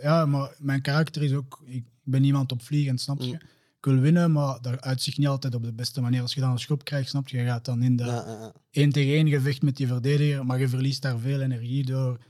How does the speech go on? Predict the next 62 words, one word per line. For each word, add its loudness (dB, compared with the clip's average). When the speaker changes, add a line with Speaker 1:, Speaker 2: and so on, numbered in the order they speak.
Speaker 1:
pakt -6
kaarten -4
en -2
zo. -8
Speaker 2:
Ja. -8
Speaker 1:
Dus 0
op 0
die 4
manier 4
ben 2
ik -2
wel -2
wat -2
gegroeid. -4
Ik -12
kan 2
niet 4
zeggen 2
dat -2
dat -4
eruit 0
is, -6
want -2
<laughs> -18
ik -6
zaag 2
nog 0
steeds -4
heel 0
Speaker 2:
Mm, 0
Speaker 1:
veel 0
Speaker 2:
mm, -2
Speaker 1:
en -2
Speaker 2:
mm. -4
Speaker 1:
zo, -8
maar -4
ja, -6
Speaker 2:
Ja, 4
dat 4
Speaker 1:
dat 4
Speaker 2:
is 0
Speaker 1:
is -8
Speaker 2:
het -4
willen -2
winnen -2
uiteindelijk, -14
toch? -14
Speaker 1:
Ja, 2
en 4
dat 4
is 0
ener-, 0
ik -20
weet 0
niet, 4
je 0
krijgt -6
daar -2
energie -2
door, -2
eh. -8
Speaker 2:
Mm. -8